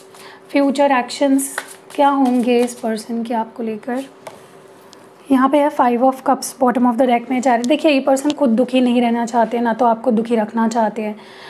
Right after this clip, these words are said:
और इनको पता है, जब तक मैं बात आगे नहीं बढ़ाऊँगी या बढ़ाऊँगा, ऐसे ही बैठे रहूँगा हाथ पे हाथ धरे,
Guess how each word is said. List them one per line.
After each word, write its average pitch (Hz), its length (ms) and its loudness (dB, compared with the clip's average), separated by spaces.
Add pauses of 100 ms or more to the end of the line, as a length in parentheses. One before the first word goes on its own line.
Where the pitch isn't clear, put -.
(220)
और 226 260 2 (160)
इनको 277 220 2
पता 311 220 2
है, 302 80 4
जब 262 180 0
तक 285 180 0
मैं 277 180 4
बात 240 220 2
आगे 233 180 2
नहीं 247 200 2
बढ़ाऊँगी 240 500 4
या 247 100 4
बढ़ाऊँगा, 233 680 0 (340)
ऐसे 240 220 0
ही 277 40 4
बैठे 254 300 2
रहूँगा 247 280 2
हाथ 226 160 2 (100)
पे 254 60 4
हाथ 233 160 4
धरे, 233 380 2